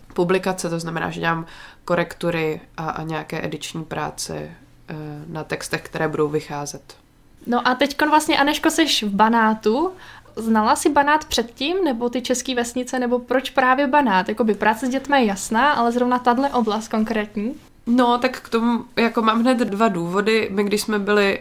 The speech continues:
Speaker 1: ehm, když mi bylo prostě nějakých čtrnáct nebo patnáct, tak jsme tady jakoby byli na výletě s oddílem, protože kamarádi našich rodičů pracujou v Člověku v tísni, takže já jsem jako o Banátu věděla,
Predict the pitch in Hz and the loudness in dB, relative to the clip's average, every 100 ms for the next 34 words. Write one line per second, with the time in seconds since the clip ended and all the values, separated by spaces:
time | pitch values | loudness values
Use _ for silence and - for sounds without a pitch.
0 | - 180 165 170 165 165 - - - - | -4 -2 -2 -4 -6 -10 -20 -20 -20 -16
1 | 165 170 - 190 170 165 165 170 190 165 | -6 -6 -2 0 2 2 0 -4 -2 -2
2 | - 170 - - 175 175 175 180 170 175 | -4 -8 -8 -8 0 2 2 0 -2 -4
3 | 165 180 175 175 175 175 170 170 170 165 | -4 0 0 0 -4 -4 -4 0 0 0
4 | 175 170 170 175 170 147 180 190 190 185 | -6 0 2 2 2 -2 0 0 0 -2
5 | 180 175 170 170 170 - 156 160 151 - | -2 -2 -2 -2 -6 -8 -4 -4 -6 -12
6 | - - - - 170 160 160 165 156 - | -18 -16 -12 -2 2 2 2 0 -4 -8
7 | 165 165 160 - 165 156 151 - 175 165 | -8 -8 -8 -8 -8 -6 -6 -6 -2 0
8 | 156 151 - - 170 165 165 - - 190 | 0 -4 -10 -6 -4 -4 -6 -14 -8 -6
9 | 190 185 180 175 175 175 190 180 190 175 | -4 -2 0 0 -2 -2 -4 -4 -4 0
10 | 175 175 175 190 175 - 156 156 151 170 | 2 2 0 -4 -6 -8 -12 -8 -2 0
11 | 170 196 190 190 | 2 2 4 2